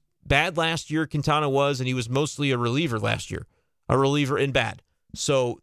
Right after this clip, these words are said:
the deal he signed with the Pirates, they took a flyer on him for a couple mil.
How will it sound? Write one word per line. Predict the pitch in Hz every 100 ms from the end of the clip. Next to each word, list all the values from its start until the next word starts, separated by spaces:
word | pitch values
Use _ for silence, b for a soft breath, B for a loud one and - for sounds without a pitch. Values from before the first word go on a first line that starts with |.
| -
the | 123 131
deal | 135 160
he |
signed | 156 160 156
with | 135
the | 139
Pirates, | 160 160 139 - - _ _ _ -
they | 127
took | 135 147
a |
flyer | 131 131 143 147
on | 147
him | 147
for | - 127
a |
couple | - 139 123
mil. | 131 185 190